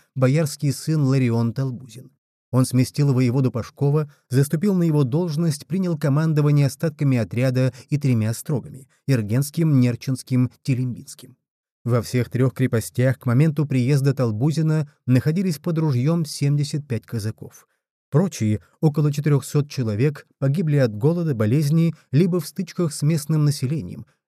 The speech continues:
либо же были казнены самим воеводой Пашковым. Потом уже в Москве было учинено расследование обстоятельств похода. Свидетель Аввакум подал царю челобитную с описанием злодеяний Пашкова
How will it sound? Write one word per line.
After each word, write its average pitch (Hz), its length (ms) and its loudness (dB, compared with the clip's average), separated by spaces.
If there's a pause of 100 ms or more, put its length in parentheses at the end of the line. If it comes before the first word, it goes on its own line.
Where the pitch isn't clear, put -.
либо 139 260 6
же 139 100 2
были 139 220 4
казнены 127 560 2
самим 113 460 0
воеводой 104 480 -2
Пашковым. - 580 -12 (720)
Потом 127 340 0
уже 110 220 2
в 135 80 2
Москве 139 560 0
было 165 240 0
учинено 165 420 0
расследование 156 600 0
обстоятельств 143 640 -4
похода. 143 500 -12 (240)
Свидетель 135 720 0 (120)
Аввакум 139 680 0 (260)
подал 190 300 2
царю 170 240 -2
челобитную 151 680 0
с 147 100 -2
описанием 165 600 0
злодеяний 151 520 2
Пашкова 117 600 -4